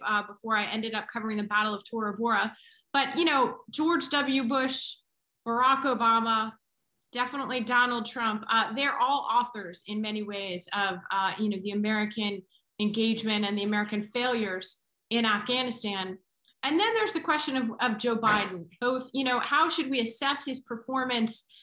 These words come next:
since April, uh, and, you know, what is history gonna make of it?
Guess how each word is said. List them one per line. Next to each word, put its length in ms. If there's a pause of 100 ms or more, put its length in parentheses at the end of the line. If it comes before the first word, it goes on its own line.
(160)
since 460
April, 640 (300)
uh, 320
and, 500
you 120
know, 280 (180)
what 240
is 160
history 300
gonna 200
make 220
of 100
it? 120